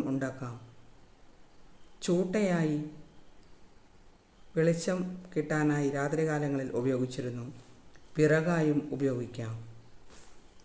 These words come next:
ചകിരി, അതായത് തേങ്ങയുടെ തൊലി, ഇത് ഇന്ധനമായും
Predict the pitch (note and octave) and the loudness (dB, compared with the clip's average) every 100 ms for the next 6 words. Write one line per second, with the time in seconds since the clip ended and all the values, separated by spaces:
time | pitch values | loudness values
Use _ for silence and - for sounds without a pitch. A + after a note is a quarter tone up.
0 | - E3+ E3+ D3+ B2+ B2+ - - - - | -2 0 0 -2 -4 -8 -16 -20 -20 -20
1 | - C3 C3 C#3 C#3 E3+ C#4 - - - | -12 -10 -4 -2 0 0 -2 -8 -18 -4
2 | D3+ D3+ D3+ C#3+ C#3+ - D3+ C3+ - - | 2 4 4 2 -2 0 2 2 -2 -10
3 | - - - - - - - G3 G3+ G3 | -16 -20 -20 -20 -20 -20 -6 -2 0 0
4 | G3 G3+ A#3 A3 G#3 F#3 | 6 6 6 4 4 4